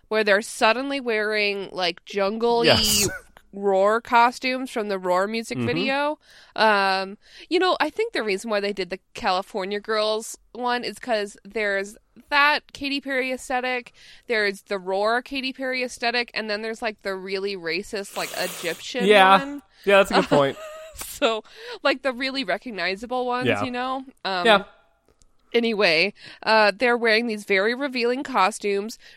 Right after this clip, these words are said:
Speaker 1: Pretty much no one has body hair except for, like, insignificant, like,
Speaker 2: <laughs>
Speaker 1: pubes
Speaker 2: Yes.
Speaker 1: on, <laughs> on, like, Ryder's
Speaker 2: Yep.
Speaker 1: tummy. Um, I'm just,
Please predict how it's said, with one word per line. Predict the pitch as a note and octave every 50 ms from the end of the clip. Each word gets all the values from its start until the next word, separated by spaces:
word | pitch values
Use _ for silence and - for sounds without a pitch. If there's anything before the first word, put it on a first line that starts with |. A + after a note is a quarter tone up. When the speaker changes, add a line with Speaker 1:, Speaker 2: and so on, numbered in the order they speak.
| _ -
Speaker 1:
Pretty | - F#4+ G#4
much | A4 A4 - -
no | B3+ A#3 A3 G#3+ G3+ G#3
one | A3 A#3+ B3+ B3+ B3 B3
has | B3+ B3+ A#3 G#3+ A3+ A3 -
body | - G3 F#3 F#3+ F#3+ G3+ G#3+ A3 A3
hair | G#3 F3+ E3+ E3+ E3+ E3+ F3+ F3 -
except | - - - - - G#3+ G3 G3 -
for, | - - G3+ F#3+ F#3 F#3 F3 F3
like, | D#3+ D#3 D#3 - - - _ _ - _ - - - _ _ - - - - -
insignificant, | A3 A#3 A#3+ B3+ - C#4+ B3+ A3 A3+ A#3 B3+ A3+ G#3+ - - B3 A#3 G3+ F#3 F3+ -
like, | - G#3 G3+ F#3 F#3 - _
Speaker 2:
<laughs> | -
Speaker 1:
pubes | - - A3 G3+ F3 F3+ F3+ F3+ F3 - - - -
Speaker 2:
Yes. | - -
Speaker 1:
on, | - G3 F#3+ F3+ F3+ F3+ F3+ F3+ F3+ - _ - - - - _ - - -
<laughs> | - C4 - - - - - - -
on, | A#3+ A#3 A3+ G3+ G#3 F3
like, | E3+ G#3 F3 F#3 -
Ryder's | F#3+ F#3+ F#3+ G3 G3 G3+ G3 G#3 G#3+ -
Speaker 2:
Yep. | - - -
Speaker 1:
tummy. | F3+ F3+ F3 E3+ E3+ F3 F3+ - _ - - - - _ -
Um, | - G3 F#3+ F#3 F#3 F#3 F#3+ G3+ G#3+ - _ _ _ _ _ _ _ _ _ _ _ _ _ _ -
I'm | D4+ F#4 G4
just, | G#4 G4 - -